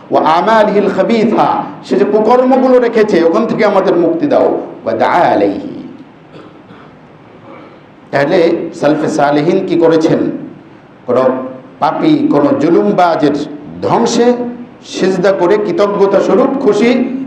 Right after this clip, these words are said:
বা আনন্দ উদযাপন করেছেন। তাউস রহমাতুল্লাহ, ইনিও অনেক বড় মাপের একজন তাবেঈ। তাউসকে যখন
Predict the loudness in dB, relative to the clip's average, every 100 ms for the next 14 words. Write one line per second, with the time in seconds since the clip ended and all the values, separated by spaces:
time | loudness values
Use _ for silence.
0 | -4 -2 0 0 2 2 2 0 0 -2
1 | -2 -4 -6 -10 -14 -20 -20 -20 -20 -20
2 | -20 -20 -20 -20 -20 -20 -20 -20 -20 -20
3 | -20 -20 -20 -20 -20 -20 -20 -20 -20 -20
4 | -20 -20 -2 0 2 0 2 0 2 0
5 | 0 0 0 -2 0 2 2 2 2 2
6 | 2 2 2 2 2 2 0 2 2 2
7 | 0 0 -2 -4 -10 -16 -20 -20 -20 -20
8 | -20 -4 0 2 2 0 0 0 2 2
9 | 0